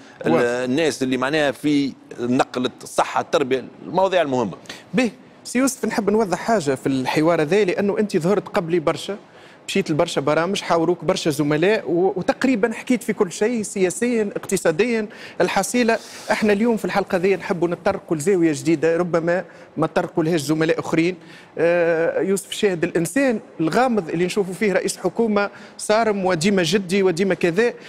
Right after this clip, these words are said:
Speaker 2: اليوم في الحلقة ذي باش نحاولوا نكتشفوا زاد يوسف شاهد الإنسان، نقربوه للناس، لأنه هذا مهم برشا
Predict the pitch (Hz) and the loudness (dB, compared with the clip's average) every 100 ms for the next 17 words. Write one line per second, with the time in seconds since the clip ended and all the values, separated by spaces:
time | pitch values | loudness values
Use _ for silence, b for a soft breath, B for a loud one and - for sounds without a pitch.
0 | B 147 226 226 226 226 226 208 220 196 | B 0 2 2 -2 -2 0 0 0 -2
1 | 214 - 285 240 220 214 262 254 196 180 | -6 0 0 2 0 0 -4 -2 -2 0
2 | 196 196 196 - - 180 165 - B B | 0 0 -2 -6 -2 0 -2 -10 B B
3 | 240 214 196 302 277 208 220 190 202 196 | 0 0 0 0 0 0 0 0 0 0
4 | 190 208 262 - - B B - 160 208 | 2 2 0 -4 -16 B B -2 0 2
5 | 196 202 185 185 202 254 220 214 214 226 | 2 2 2 2 2 2 2 0 0 -2